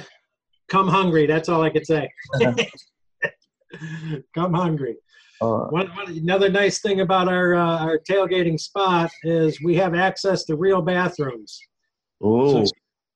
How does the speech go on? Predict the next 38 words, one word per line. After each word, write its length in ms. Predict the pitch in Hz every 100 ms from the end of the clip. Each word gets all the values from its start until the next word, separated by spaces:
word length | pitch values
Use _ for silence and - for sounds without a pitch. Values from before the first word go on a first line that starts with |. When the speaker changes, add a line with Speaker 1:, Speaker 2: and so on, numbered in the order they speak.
| _ _
Speaker 1:
yeah, 160 | 151 160
if 120 | 143
you 100 | 175
have 140 | 190 190
a 60 |
fear 440 | 185 214 214 202 202
of, 260 | 190 165
uh, 380 | 180 175 165 160 156 -
porta 220 | 214 185 175
potties, 480 | 165 160 160 156
you, 160 | 165 156 143 _ _ _ _ _ _ -
we're 140 | 147 175
the 100 | 160
spot 460 | - 185 165 139
because 220 | - 139 131
we 100 | 165
have 160 | 139
real 160 | 175 170
bathrooms. 800 | 170 156 151 131 113 - _ _ _ _ _ _ _ _ _ _ _ -
Speaker 2:
Well, 120 | 135
Steve, 280 | 120 175 165
if 160 | 143 156
I 60 |
need 200 | 160 170
to 60 | -
go 100 | 165
for 140 | 160
a 60 | 156
pre-game 580 | - 165 151 151 143 135
poo, 360 | - 160 123
I 60 | 123
know 120 | 127
exactly 340 | 127 123 - 127
where 160 | 127
to 120 | -
go. 260 | - 120 113 - _ _ _ -
Speaker 1:
Oh, 100 | 156
absolutely. 720 | 151 156 170 156 160 135 123